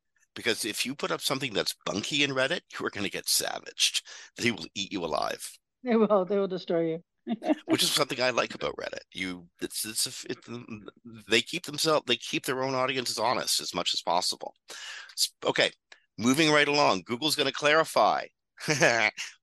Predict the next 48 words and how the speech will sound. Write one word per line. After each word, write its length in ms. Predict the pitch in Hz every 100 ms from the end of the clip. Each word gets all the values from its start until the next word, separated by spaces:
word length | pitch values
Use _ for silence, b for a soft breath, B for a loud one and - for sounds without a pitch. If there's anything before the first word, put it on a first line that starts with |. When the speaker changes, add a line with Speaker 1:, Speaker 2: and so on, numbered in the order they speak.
| - 127 117 110
Speaker 1:
the 120 | 110
use 200 | 123 147
of 120 | - 254
A 160 | 285 262
I 220 | 110 127
Speaker 2:
<laughs> 20 | 160
Speaker 1:
to 100 | -
generate 380 | 107 117 117
content 440 | - 120 117 120 85
for 120 | 98
S 180 | 95 -
E 60 | 95
O 80 |
purposes. 720 | 117 87 - - - - - - _ _ _ _ _ _ -
Speaker 2:
Yeah, 260 | 233 269
Speaker 1:
That'll 20 | 254
be 80 |
Speaker 2:
see, 20 | 285
Speaker 1:
interesting. 560 | 320 220 196 285 226 - _ _ _ _ _
Speaker 2:
well, 260 | - 359 392
you 180 | 403 403
know, 260 | 440 440
the 140 | 440 427
thing 220 | 480 480 466
that, 220 | 311 202
like, 200 | 254 254
always 380 | 240 226 240 233 202 -
drives 220 | 214 214
me 60 | 214
a 20 |
little 180 | 202 208
crazy, 380 | 208 202 196 190
people 220 | 247 220
are 20 | 220
like, 100 | 190 - -
"Google 260 | 381 262
said 320 | 202 - 190 -
A 160 | 233 208
I 120 | 185
content's 440 | - 202 190 170
just 320 | - 339 - -
fine." 300 | 185 175 -
And 100 | 214
it's 120 | 240
like, 120 | 294
no, 200 | 269 330
they 140 | 226 262
put 200 | 254 392